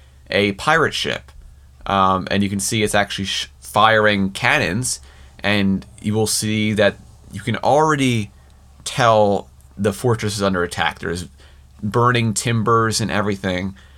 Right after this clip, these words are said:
Um, and we go through the already flooding fortress.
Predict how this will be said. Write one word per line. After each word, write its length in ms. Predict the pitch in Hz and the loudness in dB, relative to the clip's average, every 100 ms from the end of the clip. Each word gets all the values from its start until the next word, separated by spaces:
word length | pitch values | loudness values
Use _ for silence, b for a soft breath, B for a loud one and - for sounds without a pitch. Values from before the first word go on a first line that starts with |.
| b - | b -2
Um, 260 | 95 98 | 2 2
and 80 | 92 | 2
we 80 | 98 | 0
go 240 | 101 117 | 0 2
through 680 | 104 - 139 147 147 143 139 - - - 101 | 0 -4 -2 0 2 2 -2 -6 -20 -14 -4
the 140 | 107 | 0
already 400 | - 127 143 127 | 2 2 2 -2
flooding 680 | 98 - 127 127 165 156 104 | -4 -8 -2 0 2 0 -4
fortress. 760 | - 120 117 - 85 98 - | -4 -2 -2 -2 -4 -4 -10